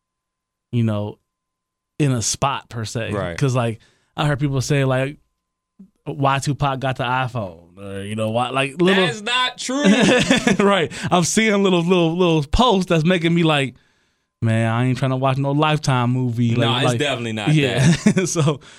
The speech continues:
Speaker 1: I'm, I'm hoping to catch that soon. Um, hopefully the, uh, Fire Stick pick it up here soon.
Speaker 2: Yeah, yeah.
Speaker 1: I gotta, I gotta, I gotta re-crack mine.
Speaker 2: Yeah,
Speaker 1: Mine been
Speaker 2: man. I
Speaker 1: tripping.
Speaker 2: would say it like
Speaker 1: <laughs>
Speaker 2: this.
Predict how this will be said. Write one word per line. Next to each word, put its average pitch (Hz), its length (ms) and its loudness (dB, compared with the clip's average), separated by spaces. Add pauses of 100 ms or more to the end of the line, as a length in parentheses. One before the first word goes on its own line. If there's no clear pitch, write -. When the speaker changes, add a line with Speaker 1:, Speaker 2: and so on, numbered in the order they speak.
(260)
Speaker 1:
I'm, 147 140 2
I'm 160 180 0
hoping 151 360 0
to 143 60 0
catch 156 260 -2
that 135 200 -2
soon. 135 640 -2
Um, 117 400 -2
hopefully 123 420 -2
the, 110 100 -2
uh, 113 280 -2
Fire 123 300 -4
Stick 113 240 -14
pick 113 120 -8
it 113 80 -6
up 110 140 -8
here 113 140 -8
soon. 113 180 -12
Speaker 2:
Yeah, 113 380 -4
yeah. 113 320 -6
Speaker 1:
I 139 80 0
gotta, 139 160 0
I 143 180 -2
gotta, 139 180 2
I 135 100 -2
gotta 139 140 0
re-crack 139 440 0
mine. 117 400 -2 (200)
Speaker 2:
Yeah, 131 420 -4
Speaker 1:
Mine 165 100 2
been - 80 0
Speaker 2:
man. 156 140 -2
I - 40 -4
Speaker 1:
tripping. 160 240 0
Speaker 2:
would 190 100 -2
say 170 320 -2
it 156 60 -2
like 151 240 0
Speaker 1:
<laughs> 147 80 0
Speaker 2:
this. 131 380 -2